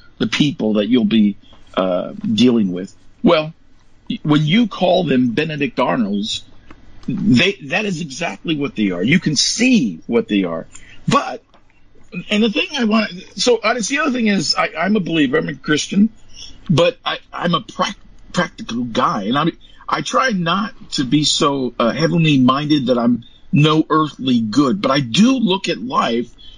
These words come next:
through a biblical lens. And so when, when I say to you that they are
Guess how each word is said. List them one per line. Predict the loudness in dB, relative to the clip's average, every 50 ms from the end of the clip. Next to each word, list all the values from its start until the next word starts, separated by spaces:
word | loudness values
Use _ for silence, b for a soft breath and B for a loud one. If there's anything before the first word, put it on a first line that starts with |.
| B B
through | -12 -2 2 2 2
a | 2
biblical | 0 -4 -2 -2 -2 0 -2 -4 -6 -6 -8 -8 -6 -6 -6 -6 -8
lens. | -6 -4 -2 0 0 0 -2 -4 -6 -8 -8 -8 -10 B B B B B B B B
And | -2 0 0 2
so | 2 2 2 2 0 -2 -4 -6 -10 -16 -20 -20 -20 -20 -16
when, | -12 -2 0 0 0 2 0 -2 -4 -6 -12 -20 -20 -20 -20 -20 -20 -20 -20 -18 -18 -18 -18 -16 -16 -16 -16 -16 -16 -6 -2 2
when | 2 2 2 2
I | -2 -6
say | -6 -6 -6 -6 -6 -4
to | -2 0
you | 0 2 2 2 2 2 0 -2 -4 -6 -8 -10
that | -6 -2 0 0 2 2 0 -2 -4 -10 -14 -12
they | -12 -8 -2 0 2 2 4
are | 4 2 0 -2